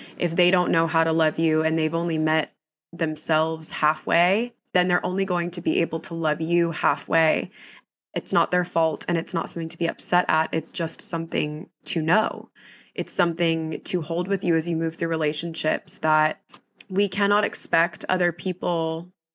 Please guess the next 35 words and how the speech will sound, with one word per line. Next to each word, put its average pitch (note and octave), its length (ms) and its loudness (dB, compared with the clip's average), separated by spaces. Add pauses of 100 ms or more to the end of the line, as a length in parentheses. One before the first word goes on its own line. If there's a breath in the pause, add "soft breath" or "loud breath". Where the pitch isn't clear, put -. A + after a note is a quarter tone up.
(120)
to G#3+ 140 2
not E3 320 2
hurt F#3+ 320 -4
us. - 400 -4
It's - 380 0 (360 loud breath)
their G3 280 2
job F3 580 0 (260)
to A3 140 0
hurt F3 320 0
us F3 340 2
in F#3+ 120 -2
a F3+ 80 -2
lot F3+ 220 0
of E3+ 100 -8
ways. E3 260 0
It F3+ 100 -2
is F3 160 -2 (360 loud breath)
other F#3+ 200 2
people's F#3 300 -2
job E3+ 300 0
to F#3 80 -8
show E3+ 240 0
us E3+ 120 -6
our F3 120 -4
pain. F3 640 -2
Um, E3 560 -2
and E3+ 120 -2
I E3 60 2
said E3+ 240 0
in E3+ 80 -2
my E3 160 2
video, E3+ 600 2 (960 loud breath)
everyone A3 460 2
is G3 160 2
just - 280 -2